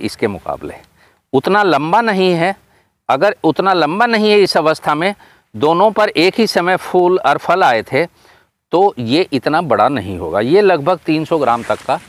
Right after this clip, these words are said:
फल हो जाता है, ढाई सौ से तीन सौ ग्राम अक्सर होता है, और वो आपका पाँच सौ ग्राम तक भी जा सकता है फल जो ना, लगभग चार सौ, साढ़े चार सौ ग्राम का मैंने लिया है फल। अब आती है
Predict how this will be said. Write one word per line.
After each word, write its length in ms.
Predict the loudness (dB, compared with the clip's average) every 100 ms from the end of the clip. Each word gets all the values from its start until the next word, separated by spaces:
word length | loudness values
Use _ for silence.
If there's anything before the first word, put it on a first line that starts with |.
| -20 -20 _
फल 360 | -10 -2 0 2
हो 140 | 0
जाता 260 | 2 0 0
है, 80 | -2
ढाई 220 | -4 -4
सौ 140 | -6
से 120 | -6
तीन 240 | -6 -4 -6
सौ 120 | -6
ग्राम 300 | -4 -2 -4 -4
अक्सर 280 | -6 -2 -4
होता 260 | -2 -2
है, 60 | -4 -6 -20 _ -2
और 140 | 0 0
वो 280 | 0 0
आपका 420 | 2 0 0 -2 -4
पाँच 340 | 0 -2 0
सौ 100 | -4
ग्राम 260 | -4 -4 -6
तक 160 | -10
भी 120 | -8 -4
जा 160 | -4
सकता 360 | -4 -10 -6 -6
है 120 | -6
फल 220 | -6 -6
जो 160 | -6 -10
ना, 160 | -10 -16 _ -20 _ -4
लगभग 320 | -2 0 -2
चार 280 | -2 -2 0
सौ, 160 | -2 -4
साढ़े 220 | -2 -2
चार 200 | -2 -2
सौ 120 | -4
ग्राम 220 | -8 -8
का 100 | -10
मैंने 280 | -10 -10 -14
लिया 260 | -14 -12 -12
है 120 | -16 _ _ _ _ _ _ _ _ _ _ _ _
फल। 200 | -4 -4 -4 -16 -20 -20 _ _ _ _ _ _ _ _ _ -4
अब 180 | 0 2
आती 320 | 2 2 0
है 340 | 2 2 2